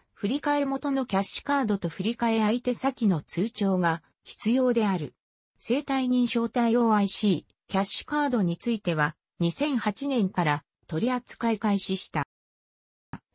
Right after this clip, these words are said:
四国の地方銀行、第二地方銀行としては初めて、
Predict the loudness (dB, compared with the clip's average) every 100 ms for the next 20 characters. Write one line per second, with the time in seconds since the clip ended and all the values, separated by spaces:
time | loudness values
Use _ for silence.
0 | -14 -4 -2 2 2 2 -2 -2 0 0
1 | 0 -2 0 0 2 2 -2 _ -2 0
2 | 2 0 0 -2 -2 2 0 2 0 -2
3 | 0 -2 -2 -6 -4 -2 0 0 -2 -2
4 | -2 -2 -4